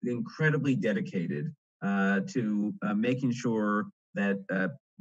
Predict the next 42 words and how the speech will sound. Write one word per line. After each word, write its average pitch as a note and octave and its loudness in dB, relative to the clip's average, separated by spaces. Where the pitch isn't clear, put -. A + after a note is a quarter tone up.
people C3 0
were G#2 0
smart C3 0
as G2+ 0
they G2 0
got G#2+ 0
around. G#2+ -2
She F#3+ -4
always C3+ 0
came A#2+ -6
up F#2+ -4
with G2 -8
creative G#2 -2
solutions, G2+ -4
and A3 -4
she - -2
always D3+ 0
worked - -2
to - -2
bring - 0
that A3+ -4
flair. A2 0
She - -6
had B2+ -2
an G#2+ -2
incredible A#2+ -2
creative A2 -2
flair, G2 -2
um, G2 0
to B2+ -2
everything B2 0
sh-, A2+ -10
that F#3+ -2
she A2 -4
did. F#2+ 0
And F2 -2
so G2+ -2
whether A2 -2
that G2+ -2
be G#2 -2
marketing A#2 0
materials, A2+ -6